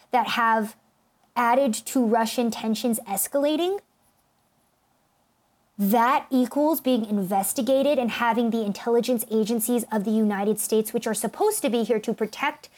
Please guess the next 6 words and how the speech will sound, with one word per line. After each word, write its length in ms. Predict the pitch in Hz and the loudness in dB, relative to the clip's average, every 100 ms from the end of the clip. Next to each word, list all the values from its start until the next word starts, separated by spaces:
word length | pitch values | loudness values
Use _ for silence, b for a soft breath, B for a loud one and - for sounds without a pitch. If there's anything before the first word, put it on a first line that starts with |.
| B B | B B
American 460 | 240 240 233 220 214 | 0 2 2 0 -2
citizens, 500 | 226 220 262 302 302 b b b b _ _ _ _ _ _ _ _ _ _ _ _ _ _ | -2 -2 0 -2 -4 b b b b _ _ _ _ _ _ _ _ _ _ _ _ _ _
that 520 | 214 190 202 233 262 277 | -4 0 2 2 2 0
is 160 | 220 | 0
worth 260 | 202 226 233 _ | 2 0 -2 _
calling 560 | - 226 233 262 285 | -8 0 2 2 2